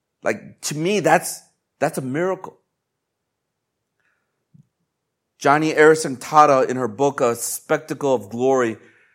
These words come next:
quotes John Piper and writes this, "God is always doing ten thousand things in your life, and you may be aware of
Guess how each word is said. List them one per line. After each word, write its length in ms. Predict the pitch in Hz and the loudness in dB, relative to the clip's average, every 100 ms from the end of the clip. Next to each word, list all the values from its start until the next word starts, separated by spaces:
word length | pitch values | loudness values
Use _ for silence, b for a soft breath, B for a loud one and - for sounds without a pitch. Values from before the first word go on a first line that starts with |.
| b - | b -12
quotes 440 | - 175 165 - | -4 -2 -4 -12
John 400 | - 151 143 143 | -4 0 2 0
Piper 760 | - 165 156 151 131 120 117 b b _ _ | -6 -4 -2 0 2 2 -2 b b _ _
and 160 | 120 120 | -6 2
writes 280 | 131 139 - | 2 2 -2
this, 560 | 143 127 104 - - - _ _ _ _ _ _ 101 101 | -2 -2 -4 -10 -20 -20 _ _ _ _ _ _ -20 -4
"God 420 | 147 147 180 196 | 4 6 6 6
is 140 | 185 160 | 2 -2
always 540 | - 156 175 180 180 | 2 4 4 2 0
doing 500 | - - 160 160 147 _ | -4 -2 -2 -2 -8 _
ten 340 | - 175 202 | -12 -10 -10
thousand 720 | 196 190 175 175 170 175 170 | -6 0 0 0 -4 -10 -10
things 640 | - 160 120 98 95 - - _ _ _ - | -6 -6 -6 -8 -14 -20 -20 _ _ _ -4
in 160 | 147 | -2
your 160 | 156 156 | 2 2
life, 540 | 131 117 110 101 - b b b | 2 2 2 -4 -10 b b b
and 200 | 120 110 107 | -6 -6 -2
you 140 | 135 | -2
may 180 | 156 151 | 0 -2
be 220 | 120 135 | 0 0
aware 520 | 117 110 120 120 107 - | 0 0 2 2 2 -2
of 120 | 90 | -8